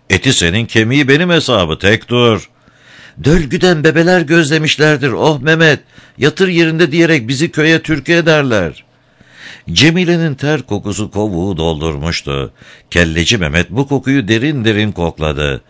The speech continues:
Apansız çekip kızın küçük gövdesini göğsüne hızla çarptı. Beline sarılarak ayaklarını yerden kesti. Üç adım götürüp kovuğun serin toprağına sırt üstü yatırdı.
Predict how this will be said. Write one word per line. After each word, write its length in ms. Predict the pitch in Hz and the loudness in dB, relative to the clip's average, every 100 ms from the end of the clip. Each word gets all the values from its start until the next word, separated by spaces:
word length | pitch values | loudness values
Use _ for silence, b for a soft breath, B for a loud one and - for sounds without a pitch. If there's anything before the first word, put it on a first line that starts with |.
| B B B | B B B
Apansız 600 | - 175 147 90 78 82 | -4 0 0 0 -2 -4
çekip 380 | - 80 95 104 | -2 -2 -2 -4
kızın 300 | 113 104 127 | -4 -4 -4
küçük 380 | 107 113 151 - | -4 -6 -6 -4
gövdesini 600 | 139 131 120 - 123 127 | -2 0 -2 -4 -4 -4
göğsüne 420 | 98 139 113 123 | -2 -2 -2 -4
hızla 440 | 123 110 165 101 92 | -2 0 0 0 -2
çarptı. 680 | - 76 73 - 71 65 - B B B B | -2 -4 -6 -6 -4 -6 -8 B B B B
Beline 440 | 80 143 147 160 | 2 2 2 0
sarılarak 600 | 185 95 80 80 76 98 | 0 -2 -2 0 0 0
ayaklarını 600 | 90 123 123 104 113 101 113 | 2 2 2 0 -2 0 0
yerden 540 | 92 87 73 90 87 | 2 2 0 0 -2
kesti. 640 | 82 78 71 - 73 67 B B B - | -2 -4 -4 -6 -6 -6 B B B -4
Üç 200 | 214 90 | -2 0
adım 340 | 76 82 80 | -2 -2 -2
götürüp 440 | 85 - 87 104 | -4 -2 -4 -4
kovuğun 380 | - 117 104 135 | -4 -2 -2 -2
serin 360 | 120 110 131 135 | -2 -2 -2 -2
toprağına 560 | 123 120 117 120 123 | -2 -4 -2 -4 -2
sırt 340 | 117 - 165 - | -4 -2 -4 -4
üstü 240 | 90 - | -8 -4
yatırdı. 760 | 85 78 78 73 69 71 67 | -2 -2 -4 -8 -6 -6 -6